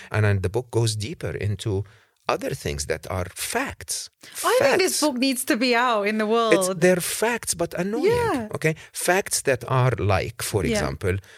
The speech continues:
Speaker 1: seventy-five percent of people under the age thirty in the
Speaker 2: Mm.
Speaker 1: West, at least where the surveys were run, have hooked up with someone
Speaker 2: Mm.
Speaker 1: for a one-night stand or a relationship of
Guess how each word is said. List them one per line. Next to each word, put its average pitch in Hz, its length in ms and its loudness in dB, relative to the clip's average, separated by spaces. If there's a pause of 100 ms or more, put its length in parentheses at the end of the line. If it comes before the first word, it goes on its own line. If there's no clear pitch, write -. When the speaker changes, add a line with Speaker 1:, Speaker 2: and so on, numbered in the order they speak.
(320)
Speaker 1:
seventy-five 160 800 0
percent 127 600 -2
of 101 240 0
people 120 320 -6 (100)
under 98 320 2
the 82 220 -2
age 92 440 0
thirty - 520 0 (100)
in 104 160 4
the - 100 2
Speaker 2:
Mm. 76 100 0
Speaker 1:
West, - 400 -6 (320)
at - 120 -12
least 82 220 -10
where 67 100 0
the - 120 -8
surveys - 520 -4
were - 180 -6
run, 123 300 -2 (280)
have 147 200 -6
hooked 165 280 -6
up - 160 -2
with - 100 -4
someone 50 520 -6
Speaker 2:
Mm. 226 360 -4
Speaker 1:
for 104 160 2
a 98 40 4
one-night 95 440 2
stand 73 420 -2
or 73 200 0
a 64 80 -2
relationship 71 680 -6
of - 240 -8